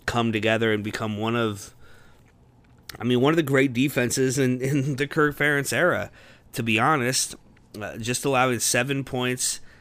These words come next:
today. I think this is now the, the twenty-second game in a row that Iowa has not allowed twenty-five points to any team. Um, that, again, includes the eight games this year. So that streak was, what, fourteen coming into, into this week.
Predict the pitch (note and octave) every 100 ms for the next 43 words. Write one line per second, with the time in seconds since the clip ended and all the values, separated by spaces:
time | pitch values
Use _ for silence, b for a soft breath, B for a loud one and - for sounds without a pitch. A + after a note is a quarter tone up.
0 | B - B2 G#2+ G#2+ A#2 A2 B2 A2+ A#2
1 | A2+ A2 A2+ A2 A2 G#2 G2+ G#2 - A2+
2 | A#2+ B2 - - A#2 - C3 C3+ C3+ A#2
3 | A#2 A#2+ A#2+ A2 G#2+ G#2 G#2+ A2+ B B
4 | B B - A2 G#2+ G#2+ A2 G2+ A2 F#2+
5 | A2+ A2+ - G#2+ G#2+ G#2+ G#2+ A2+ - -
6 | - - - A#2 A#2 - A2 G#2+ - A2
7 | G#2 A2 - A2+ G2+ A2 - A2 G2 G#2
8 | G#2+ B B B B - G#2 F#2+ F#2 F#2
9 | F#2 G2+ - _ - _ - - A#2 G#2+
10 | G#2 G#2 G#2 G#2 - A#2 G2 G#2+ G2+ G2
11 | G#2+ F#2+ G#2+ G#2 G#2 G#2 A2 G#2+ G#2+ G#2+
12 | G#2 G#2+ G#2 G2+ - G2+ A2 G2+ - -
13 | A2+ - A#2 G#2 G#2 G#2 G2+ G2 G2 F#2+
14 | G2 G#2 G2+ G2 G2+ - G2+ G2 -